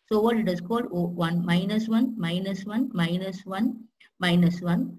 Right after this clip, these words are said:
Here inside of minus and inside minus. So totally it has a six minus. Then ring silicate or cyclic silicate, the general formula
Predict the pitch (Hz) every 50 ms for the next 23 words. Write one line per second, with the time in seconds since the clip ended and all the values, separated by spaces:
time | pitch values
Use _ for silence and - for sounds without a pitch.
0 | - _ _ _ - 233 247 254 254 - - 202 226 226 220 - 262 262 254 226
1 | 226 226 220 - - 185 170 170 180 190 220 277 - - - 202 190 180 180 -
2 | 196 185 185 - - 220 208 214 - - 160 143 143 151 - - 262 - - 214
3 | 190 175 185 180 175 - 208 208 220 254 240 - 185 180 175 175 180 254 - -
4 | - _ _ _ _ _ _ _ _ _ _ _ _ _ _ _ _ _ _ _
5 | _ _ _ _ _ _ _ - - - 330 - - - 165 143 143 - - -
6 | - - - - - _ _ _ _ _ _ _ _ _ _ _ _ _ _ _
7 | _ _ _ _ _ _ _ _ _ _ _ _ _ _ _ _ _ _ _ _
8 | _ _ _ _ _ _ _ _ _ _ _ _ _ _ _ _ - - 285 302
9 | 262 208 208 214 220 220 220 - 226 208 214 220 220 - 285 311 277 277 240 196
10 | 180 - - 180 170 175 175 - 202 208 214 - - 190 185 185 175 - 254 277
11 | 262 208 170 170 160 165 175 175 175 175 196 214 214 214 202 185 185 180 185 220